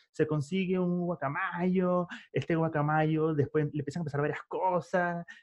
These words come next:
y es una, <laughs> un cuento que al final te quedas, "¿Qué? No puede ser". Pero está genial, está genial. Y el, el de Sargento y los Frankis es una historia de ciencia ficción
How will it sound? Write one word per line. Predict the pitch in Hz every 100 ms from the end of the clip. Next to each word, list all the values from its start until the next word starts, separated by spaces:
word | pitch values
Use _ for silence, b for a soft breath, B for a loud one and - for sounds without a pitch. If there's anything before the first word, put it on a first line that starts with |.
| -
y | 143
es | 165
una, | 202 202 143
<laughs> | 135 160 135 170
un |
cuento | 139 190 180 180 190
que | 180
al | -
final | 160 139
te | 143 180
quedas, | 185 190 -
"¿Qué? | - 269 427 403
No | 311
puede | - 370
ser". | 370 403 330 - B B B B B -
Pero | 147 143 139
está | 120 - 131
genial, | 147 117 104
está | 101 117
genial. | 120 110 -
Y | 160 156
el, | 151 -
el | 151 147
de | 156
Sargento | 165 147 165
y | 202
los | -
Frankis | 202 214 220 247 262 - -
es | 143
una | 175
historia | 151 170 175 -
de | 143 135
ciencia | 143 143 170
ficción | 135 - 139 147 160 202 220